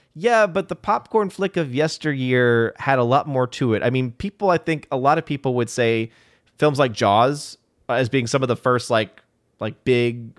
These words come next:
Hollywood type, uh, like, popcorn flick. Jurassic Park sometimes is thrown into that category. And yet those are films that have also so much more weight to them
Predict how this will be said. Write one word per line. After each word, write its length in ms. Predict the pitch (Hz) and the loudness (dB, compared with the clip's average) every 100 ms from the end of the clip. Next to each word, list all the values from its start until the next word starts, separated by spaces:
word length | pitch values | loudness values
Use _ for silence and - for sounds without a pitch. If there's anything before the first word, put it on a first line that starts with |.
| - | -18
Hollywood 760 | 110 117 120 123 120 117 113 - | -4 0 0 0 2 0 0 -6
type, 480 | - 117 120 _ - _ _ 113 | -2 -2 -2 _ -20 _ _ 0
uh, 260 | 104 101 | 2 2
like, 320 | 104 101 _ | 0 -4 _
popcorn 400 | - 113 - 131 | -2 -2 0 -2
flick. 340 | 117 135 131 107 | -2 0 0 0
Jurassic 460 | 98 107 123 113 | -2 -2 -2 -8
Park 240 | - 120 123 | 0 0 0
sometimes 400 | 127 120 127 120 | -4 0 0 0
is 100 | 117 | 0
thrown 140 | 131 | 0
into 80 | 131 | 2
that 120 | 131 | 0
category. 440 | 139 135 131 139 139 - - | 0 -2 0 -2 -2 -8 -8
And 140 | 156 156 | 2 2
yet 120 | 147 | 4
those 160 | 165 175 | 4 2
are 80 | |
films 420 | 160 151 160 156 127 | 0 2 4 2 0
that 180 | 139 | 0
have 300 | 123 131 113 - | 2 0 0 -2
also 240 | 170 - | -2 0
so 180 | 123 - | -4 0
much 160 | 139 - | 0 0
more 140 | 127 110 | 0 0
weight 240 | 101 120 | -2 -4
to 100 | 139 | -2
them 280 | 139 151 185 | 2 0 -2